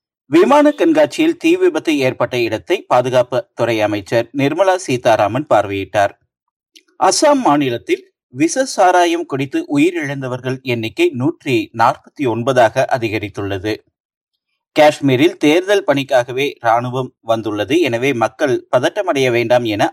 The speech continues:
அம்மாநில ஆளுநர் கேட்டுக்கொண்டுள்ளார். சென்னை கொல்கத்தா தேசிய நெடுஞ்சாலையில் விசாகப்பட்டினம் அருகே இரண்டு கோடியே எழுபத்தி ஓரு லட்சம் ரூபாய் மதிப்புள்ள ஆயிரத்தி எட்நூறு கிலோ கஞ்சா ஏற்றி சென்ற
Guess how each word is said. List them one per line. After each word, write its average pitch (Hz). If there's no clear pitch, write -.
அம்மாநில 120
ஆளுநர் 110
கேட்டுக்கொண்டுள்ளார். 98
சென்னை 269
கொல்கத்தா 320
தேசிய 143
நெடுஞ்சாலையில் 117
விசாகப்பட்டினம் 143
அருகே 113
இரண்டு 220
கோடியே 127
எழுபத்தி 170
ஓரு 156
லட்சம் 139
ரூபாய் 127
மதிப்புள்ள 117
ஆயிரத்தி 196
எட்நூறு 147
கிலோ 135
கஞ்சா 165
ஏற்றி 131
சென்ற 127